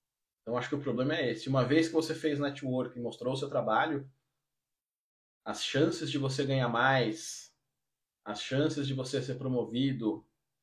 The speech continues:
são bem maiores. Os canadenses não gostam de trabalho pesado.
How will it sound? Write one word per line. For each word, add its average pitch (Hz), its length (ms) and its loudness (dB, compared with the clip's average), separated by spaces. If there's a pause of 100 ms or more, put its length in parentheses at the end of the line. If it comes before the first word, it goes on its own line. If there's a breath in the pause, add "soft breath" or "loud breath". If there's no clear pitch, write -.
(320)
são 123 240 0
bem 117 120 0
maiores. 120 440 4
Os 110 120 -8
canadenses 135 520 0
não 131 220 -2
gostam 127 320 0
de 110 80 -10
trabalho 117 300 -4
pesado. - 520 -8